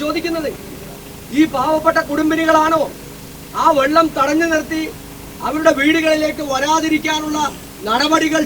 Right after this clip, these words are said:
ചെയ്യേണ്ടത്? അവരാണോ ചെയ്യേണ്ടത്? പിന്നെ ഇതുപോലുള്ള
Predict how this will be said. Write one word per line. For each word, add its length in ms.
ചെയ്യേണ്ടത്? 500
അവരാണോ 400
ചെയ്യേണ്ടത്? 440
പിന്നെ 260
ഇതുപോലുള്ള 440